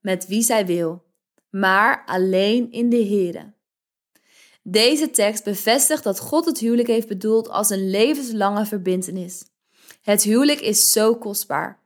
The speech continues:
Het is een afspiegeling van Gods liefde voor zijn gemeente.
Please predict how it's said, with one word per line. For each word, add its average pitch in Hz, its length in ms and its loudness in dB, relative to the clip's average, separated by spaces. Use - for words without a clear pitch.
Het 220 160 -2
is 226 120 4
een 233 160 2
afspiegeling 302 720 2
van 175 160 0
Gods 254 360 -4
liefde 220 360 -4
voor 190 200 -6
zijn 196 320 0
gemeente. 180 640 -6